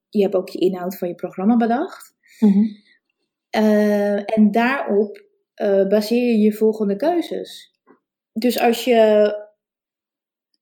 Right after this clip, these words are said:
Speaker 1: eh, stel je, je, je richt je op, ik ga even iets ter plekke bedenken, hè,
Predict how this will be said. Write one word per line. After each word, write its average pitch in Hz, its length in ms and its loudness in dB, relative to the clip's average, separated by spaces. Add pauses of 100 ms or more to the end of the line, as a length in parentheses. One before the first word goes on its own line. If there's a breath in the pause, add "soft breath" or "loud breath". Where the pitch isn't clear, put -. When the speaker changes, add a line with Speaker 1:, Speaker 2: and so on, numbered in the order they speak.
(120)
Speaker 1:
eh, 214 600 0
stel 302 340 2
je, 269 280 2
je, 233 200 2
je 247 120 2
richt 285 260 -4
je 277 240 0
op, 254 360 -2
ik 220 200 -18
ga 175 220 -10
even 196 140 -8
iets 196 120 -6
ter 202 100 -6
plekke 196 260 -2
bedenken, 185 380 -6
hè, 254 120 -2